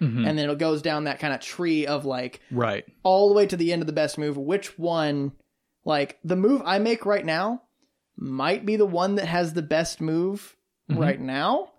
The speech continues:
Speaker 1: Mm-hmm.
Speaker 2: but the end goal, if we're both making the sub-, objective, uh, objectively best move, they will actually win. So the second best move,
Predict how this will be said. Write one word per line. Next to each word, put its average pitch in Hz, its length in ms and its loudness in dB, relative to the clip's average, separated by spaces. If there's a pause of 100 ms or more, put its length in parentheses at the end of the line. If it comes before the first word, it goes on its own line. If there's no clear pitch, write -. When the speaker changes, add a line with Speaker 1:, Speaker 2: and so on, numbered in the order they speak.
Speaker 1:
Mm-hmm. 117 220 -2
Speaker 2:
but 180 240 0
the 190 200 -4
end 262 240 2
goal, 175 220 2
if 143 80 -2
we're 190 100 2
both 180 320 0
making 175 380 -2
the 151 140 2
sub-, 139 180 -10
objective, 156 500 -2 (360)
uh, 151 140 -6 (420)
objectively 170 800 0
best 156 300 0
move, 170 340 -4 (220)
they 170 200 0
will 170 160 0
actually 139 320 -2
win. 156 280 -2 (280)
So - 160 -4
the 139 100 -4
second 269 680 -2
best 147 360 -2
move, 135 480 -2